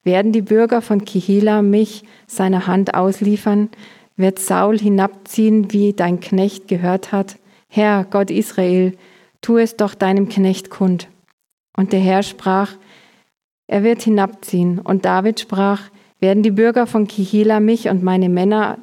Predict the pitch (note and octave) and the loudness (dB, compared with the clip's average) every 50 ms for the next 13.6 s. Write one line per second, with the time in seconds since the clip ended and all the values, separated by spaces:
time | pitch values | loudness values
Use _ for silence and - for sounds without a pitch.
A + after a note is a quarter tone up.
0 | - G3 F3+ F3+ F#3 F#3 F#3+ F#3 - - F3+ F3 F#3 F#3+ - - - G3 G3+ G3+ | -4 -4 -2 -2 0 0 -2 -2 -2 -2 0 0 0 0 -2 -2 -2 -2 -2 0
1 | G#3+ G#3 A3 G#3+ - A3 G#3+ G#3+ A3 G#3+ - - - - - - - _ _ - | 0 0 0 0 0 0 0 0 0 -2 -6 -14 -20 -20 -20 -20 -20 _ _ -4
2 | G3 F#3 F#3+ F3+ F3+ F#3 F#3 G3+ - - - - F#3+ F3+ F#3 F#3 F3+ - - _ | -2 0 0 2 2 2 0 -2 -4 -6 -8 -4 -2 0 0 0 -2 -4 -8 _
3 | _ _ _ _ _ _ _ - - - F#3+ F3+ G#3 G#3+ A3+ A#3 A#3 G#3 F#3 F3+ | _ _ _ _ _ _ _ -10 -4 -2 0 2 2 2 2 2 2 0 0 0
4 | F3+ - - E3+ F3+ F3+ - F#3 F#3 F#3 F3+ - F3 F3 F3 F3 F3 - _ _ | -2 -2 -2 -2 -2 -2 -2 -2 -2 -2 -2 -2 -2 -2 -2 -2 -4 -8 _ _
5 | _ _ - F3+ F3 F3+ F#3+ F#3 F#3 B3+ A#3+ - - - G3 G3 G3 G3 F#3+ F#3 | _ _ -6 -4 -2 0 0 0 -2 -4 -10 -10 -4 -2 0 0 0 0 0 0
6 | F3+ F3+ F#3+ G3 G#3 A3 G#3+ G3 F#3 F#3+ - F#3+ F3+ F#3 F#3 F3 F3 F3+ F#3 G3 | 0 0 0 0 0 0 0 0 -2 -2 0 0 0 0 2 0 2 2 2 0
7 | G#3 G3+ A3 G#3+ - - - - F3+ F3+ F3+ F3+ F3+ - - - F3+ F3+ - F3 | 0 0 -2 -2 -4 -4 -4 -2 0 0 0 -2 -4 -6 -6 -6 -6 -4 -4 -6
8 | E3+ - F#3 F3+ - - - G#3 G#3 G#3+ G#3 - F#3 F3+ F3+ F#3 F#3+ F#3+ - - | -4 -4 -4 -6 -4 -2 -2 0 0 0 0 0 -2 0 0 0 -2 -4 -6 -16
9 | - - - _ _ - G3+ F#3+ - A3+ A3 - - A#3 A3+ A#3 B3 B3 B3+ B3+ | -20 -20 -20 _ _ -4 -4 -2 -2 -2 -4 -2 0 2 4 4 4 4 2 0
10 | B3 A#3 - - G#3 G3+ G3 G3+ - G3 F#3 F3+ - - A3 A3+ A#3 A3+ - - | 0 0 -2 -2 0 0 0 -2 -2 -4 -4 -2 -2 -2 0 0 2 0 0 0
11 | - F#3 G3 G3+ G#3 G#3 - - F#3+ F3+ F3+ - G3+ G#3 G#3 G#3+ G#3+ A3+ G#3+ - | 0 0 0 0 -2 -4 -4 -4 -4 -2 -2 0 0 2 2 2 2 0 -2 -4
12 | - - - - _ - G3+ F#3+ F#3 G#3 G#3+ G#3 G#3+ G#3+ F#3+ - F#3+ F#3+ F#3+ F#3+ | -8 -20 -20 -20 _ -6 -2 0 2 2 2 2 0 -2 0 0 2 2 2 0
13 | F#3+ - F#3 F3 F3 E3+ F3 F3+ F3 F3+ F3+ - | -2 -2 -2 -2 -2 -2 -2 -2 -4 -4 -4 -8